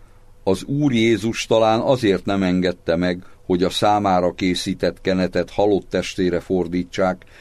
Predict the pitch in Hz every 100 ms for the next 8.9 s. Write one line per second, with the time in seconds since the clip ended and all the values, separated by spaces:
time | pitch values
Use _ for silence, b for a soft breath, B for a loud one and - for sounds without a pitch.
0 | B B 101 95 107 98 151 135 101 90
1 | - 92 92 87 82 82 92 - 92 82
2 | 90 90 82 76 76 73 73 73 76 -
3 | - - b b b b 92 90 - 85
4 | 98 90 98 90 98 98 b b 90 95
5 | 98 120 113 110 110 90 90 110 104 92
6 | 92 82 90 85 85 - 87 90 90 90
7 | - b b - 95 92 90 95 101 98
8 | 90 - 85 85 82 85 90 90 98